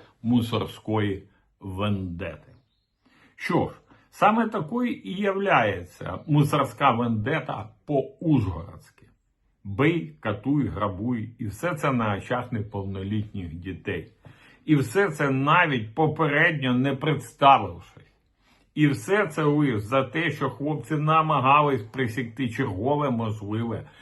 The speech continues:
вчинення злочину по грабежу автомобілів. Ми продовжуємо тримати цю справу на контролі. Більше того, е, ми серйозно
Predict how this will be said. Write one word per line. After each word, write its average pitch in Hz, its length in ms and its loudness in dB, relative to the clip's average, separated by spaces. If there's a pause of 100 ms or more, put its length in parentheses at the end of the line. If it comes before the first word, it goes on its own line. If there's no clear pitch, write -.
(200)
вчинення 101 800 -4 (320)
злочину 101 880 -4
по 117 120 -2
грабежу 98 760 -6 (420)
автомобілів. 90 920 -10 (640)
Ми 151 200 2
продовжуємо 127 840 -2
тримати 135 680 -4
цю 117 200 -8
справу 110 480 0
на 107 180 -2
контролі. 98 640 -8 (600)
Більше 151 580 0
того, 98 480 -10 (720)
е, 107 600 2 (100)
ми 147 760 0 (680)
серйозно 147 1040 2